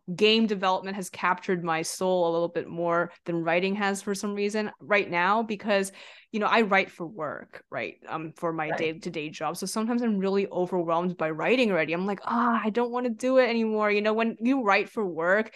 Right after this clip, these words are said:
Speaker 1: sometimes you lose your appetite for creative writing. So that's why I'm, I'm developing her story in game dev instead. And in her game, I'm exploring more of her flaws. And, you know, as I do this, I am bringing her more to life. I think before, when I glossed over her flaws and was thinking more about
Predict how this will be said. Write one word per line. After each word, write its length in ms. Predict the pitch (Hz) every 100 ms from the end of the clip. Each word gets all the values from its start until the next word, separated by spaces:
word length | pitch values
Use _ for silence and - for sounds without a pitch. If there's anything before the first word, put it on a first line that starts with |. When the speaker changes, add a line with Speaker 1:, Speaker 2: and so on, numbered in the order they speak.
| -
Speaker 1:
sometimes 360 | - 233 254 226
you 120 | 208
lose 200 | 185 190
your 140 | 190 -
appetite 480 | 180 180 170 170
for 100 | 170
creative 480 | 165 - 143 135 -
writing. 380 | 107 95 85 85
So 120 | - 190
that's 240 | 196 196
why 120 | 202
I'm, 160 | 185 175 - - - -
I'm 200 | 208 202
developing 500 | 180 180 180 190 196
her 80 |
story 400 | 170 - 175 170
in 140 | 170 165
game 260 | 160 165
dev 240 | 170 185 190
instead. 520 | 208 - 220 226 220 - - - -
And 240 | 214 214
in 160 | 226 254
her 160 | 269
game, 400 | 208 247 330 262
I'm 120 | 208
exploring 460 | 208 - 208 214 196
more 220 | 180 226
of 100 | 226
her 120 | 214
flaws. 560 | 175 - 233 262 165 175
And, 100 | 180
you 60 | 180
know, 160 | 180
as 220 | - 190 208
I 100 | 196
do 260 | 202 285
this, 400 | 320 147 139 - - _ _ _ -
I 140 | 202
am 180 | 220 202
bringing 340 | 196 196 202
her 140 | 196 190
more 360 | 170 170 185
to 160 | 180 165
life. 520 | - 202 196 147 165
I 60 | 170
think 180 | 214
before, 500 | 190 185 202 233 233 190
when 140 | 185
I 60 | 175
glossed 560 | - 185 214 254 -
over 240 | 196 185 180
her 140 | 165
flaws 480 | - 160 147 143 170
and 160 | 170
was 160 | 175 175
thinking 340 | - 180 185
more 200 | 175 175
about 360 | 170 175 165 -